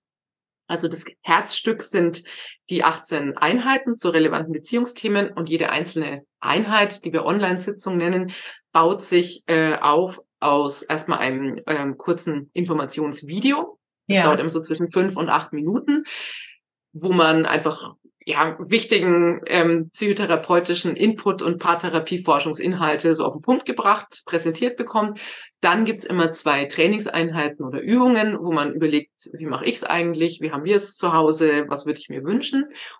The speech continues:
Speaker 1: Und dann gibt's drei sogenannte Hausaufgaben. Anregungen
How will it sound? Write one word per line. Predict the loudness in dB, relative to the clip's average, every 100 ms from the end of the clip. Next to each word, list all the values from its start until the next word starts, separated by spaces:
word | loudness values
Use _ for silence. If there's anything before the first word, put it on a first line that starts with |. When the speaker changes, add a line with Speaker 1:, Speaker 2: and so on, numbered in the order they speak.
| -4
Speaker 1:
Und | 0 2
dann | 2 2
gibt's | -2 -2
drei | 0 0
sogenannte | 0 0 -2 -2 0
Hausaufgaben. | 2 2 0 -2 4 4 4 -2 -6 -18 -20 _ _
Anregungen | 4 4 2 0 2 4 4 4 2